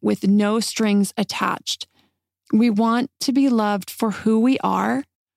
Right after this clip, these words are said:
at our very core, for our very essence, and what we bring to the world. So how many of us got that growing up? If you didn't, can you imagine how amazing it would be to grow up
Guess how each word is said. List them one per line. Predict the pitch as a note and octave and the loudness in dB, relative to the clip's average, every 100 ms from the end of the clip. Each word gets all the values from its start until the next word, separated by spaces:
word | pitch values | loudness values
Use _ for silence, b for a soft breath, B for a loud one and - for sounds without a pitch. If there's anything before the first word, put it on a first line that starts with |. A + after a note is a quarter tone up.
| _ - | _ -4
at | G#3 G#3+ | -2 0
our | A3 A3+ | 0 0
very | G3+ G#3 G#3 | 2 2 0
core, | G3 - F#3+ G#3 B3+ C4+ | -2 -2 0 2 0 -2
for | - A#3 | -2 -2
our | A3 | -2
very | G3+ G#3 G#3 - | 0 0 -2 -2
essence, | G3+ - C#4 D4 - - - _ _ _ _ _ - | -4 -2 0 0 0 -8 -12 _ _ _ _ _ -2
and | A3 | -2
what | G#3 G3+ A3+ - - | 0 0 0 -2 0
we | A3 | 0
bring | G3 G#3+ G#3+ | 2 2 2
to | G3 G3+ | 2 0
the | |
world. | G3 F#3+ - G3 - _ _ _ | 0 -2 -4 -8 -12 _ _ _
So | - A3+ | -4 -4
how | - C#4+ F4+ | 0 2 4
many | F4 D#4 | 4 4
of | C#4 | 4
us | C4 B3 - | 0 -2 -4
got | B3 B3+ | -4 -4
that | G#3+ - | -4 -4
growing | - - - | -6 -4 -2
up? | - - - _ _ _ _ | -2 -4 -12 _ _ _ _
If | A3+ G#3+ | -2 0
you | C4+ | 0
didn't, | B3+ E4+ D4+ G#3+ A3 - - - _ _ _ - | 2 2 2 2 0 -4 -14 -14 _ _ _ -10
can | - A#3+ C#4+ D#4+ | 0 2 4 4
you | E4 | 4
imagine | D#4 C4 A3 A3 G#3+ A3+ A3 | 4 4 4 2 0 0 0
how | G3+ G#3 - | 0 -2 0
amazing | G#3 G3+ G#3+ G#3+ A3 A3 | 2 4 4 2 2 2
it | G#3 | 2
would | G3+ F3+ | 0 0
be | G3 | -2
to | F#3 G3+ | -2 -2
grow | A3 | -2
up | A3+ G3 | -2 -4